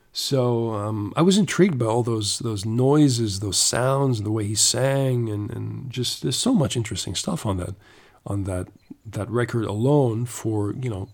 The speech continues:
to go on that journey of, of, uh, exploration and find something that you might like because you've never heard anything like this before. And I gotta tell you,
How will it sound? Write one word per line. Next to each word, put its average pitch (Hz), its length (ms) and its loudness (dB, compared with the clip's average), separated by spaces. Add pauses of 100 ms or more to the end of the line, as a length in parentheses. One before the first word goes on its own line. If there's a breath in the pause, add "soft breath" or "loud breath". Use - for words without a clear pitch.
(200)
to 110 220 -2
go 123 260 0
on 117 160 -2
that 101 240 -4
journey 131 520 2
of, 107 440 -6
of, 110 420 -10
uh, 117 180 -8
exploration 135 800 -2 (760 soft breath)
and 117 120 -2
find 185 360 2
something 95 360 -4
that 98 160 -4
you 113 120 -4
might 107 280 -4
like 139 280 0
because 110 260 -2
you've 98 180 -2
never 101 180 0
heard 110 200 2
anything 104 340 -2
like 92 180 -6
this 135 140 -2
before. 127 400 -8 (760 soft breath)
And 127 100 2
I 123 140 4 (120)
gotta 143 260 4
tell 143 220 4
you, 117 320 2